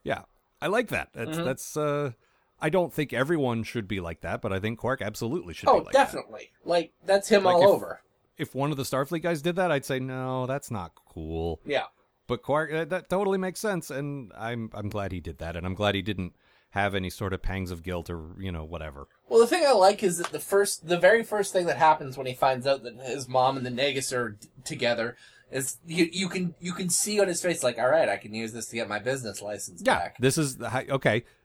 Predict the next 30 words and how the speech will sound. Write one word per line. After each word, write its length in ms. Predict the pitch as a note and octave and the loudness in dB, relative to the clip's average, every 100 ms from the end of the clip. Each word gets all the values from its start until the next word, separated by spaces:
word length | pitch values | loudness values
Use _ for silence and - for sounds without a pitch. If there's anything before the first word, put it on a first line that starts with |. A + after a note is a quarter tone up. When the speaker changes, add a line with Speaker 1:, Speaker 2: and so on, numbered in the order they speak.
| _ | _
Speaker 1:
This 200 | C#3+ - | -2 0
is 80 | C3 | 4
awful 400 | C3+ D#3+ C3 A2+ | 6 6 6 0
on 140 | G#2+ | 2
one 160 | A2+ B2 | 0 0
level. 340 | F2 F2 F#2 _ G#2+ | -2 -4 -8 _ -8
On 80 | |
another 240 | G#2 E3 C#3+ | -2 2 4
level, 220 | A2 A2 | 4 2
I 80 | A#2 | 0
can 160 | A#2 C3 | 0 0
use 160 | A#2+ | -2
this 140 | A2 G#2+ | -4 -6
to 80 | G2 | -2
help 240 | G#2+ - | -2 0
me. 260 | A2 F2+ - | -2 -4 0
Speaker 2:
Yeah. 160 | D#3+ B3+ | 4 4
Speaker 1:
Me, 240 | B3+ - | 4 0
the 80 | C3 | 2
important 480 | E3 D#3 G#3 C3 A2 | 4 6 6 6 -2
one. 240 | G2 - - - - - | -2 -4 -6 -20 -14 4
Speaker 2:
And 160 | - | 8
then 180 | G#3 G#3+ | 10 8
when 120 | G3 | 8
that 180 | G3 G3 | 8 8
falls 360 | - G3+ F3 - | 10 10 10 6
through, 260 | G#3 G3 F3 | 6 8 6
when 140 | E3 | 2
the 60 | D3 | 2
Negus, 300 | D#3 D3 | 2 2